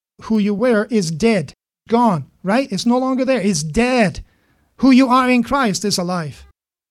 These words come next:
And so point to that. Realign your thinking. Think of the things that are coming, not of the things that have been, because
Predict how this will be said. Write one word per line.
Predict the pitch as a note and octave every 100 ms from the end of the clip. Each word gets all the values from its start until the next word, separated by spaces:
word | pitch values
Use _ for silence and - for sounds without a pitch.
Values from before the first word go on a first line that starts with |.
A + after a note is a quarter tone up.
| _ _ _ _ _ _ _ _ _ _ _ _
And | G3 G#3+
so | C#4 C4 G#3+ - _ _ _
point | C4 C#4+ B3
to | A3+
that. | F3 E3
Realign | F#3+ C#4+ C#4 C4+ C4
your | B3
thinking. | A#3+ - B3+ A#3+ G3 C#3+ _ _
Think | - D4 D4
of | C4
the | A#3
things | A3+ C4 C4
that | C4 A#3+
are |
coming, | A#3 A#3 C#4+ G#3+
not | F#3 B3 C#4+
of |
the | C4+
things | A#3+ C4+ A#3+
that | B3+
have | F3+ B3 A#3
been, | F#3+ C#4+ B3
because | A3+ B3+ C4+ -